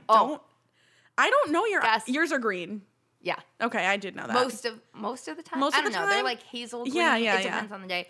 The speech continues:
Speaker 1: Yours are brown.
Speaker 2: Mine are poop brown. Like,
Speaker 1: No,
Speaker 2: it's
Speaker 1: they're
Speaker 2: obvious.
Speaker 1: pretty.
Speaker 2: Oh, thank you.
Speaker 1: It's
Speaker 2: I
Speaker 1: like
Speaker 2: don't
Speaker 1: a
Speaker 2: know. They're just very
Speaker 1: chestnutty.
Speaker 2: brown. I,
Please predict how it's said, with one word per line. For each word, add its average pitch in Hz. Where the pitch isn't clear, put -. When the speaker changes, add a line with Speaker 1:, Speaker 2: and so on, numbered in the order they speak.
Speaker 1:
Yours 214
are 240
brown. 170
Speaker 2:
Mine 240
are 233
poop 233
brown. 190
Like, 202
Speaker 1:
No, -
Speaker 2:
it's 453
Speaker 1:
they're 466
Speaker 2:
obvious. 539
Speaker 1:
pretty. 285
Speaker 2:
Oh, 523
thank 508
you. 381
Speaker 1:
It's -
Speaker 2:
I 240
Speaker 1:
like 269
Speaker 2:
don't 262
Speaker 1:
a -
Speaker 2:
know. 214
They're 285
just 262
very 220
Speaker 1:
chestnutty. 190
Speaker 2:
brown. 190
I, 175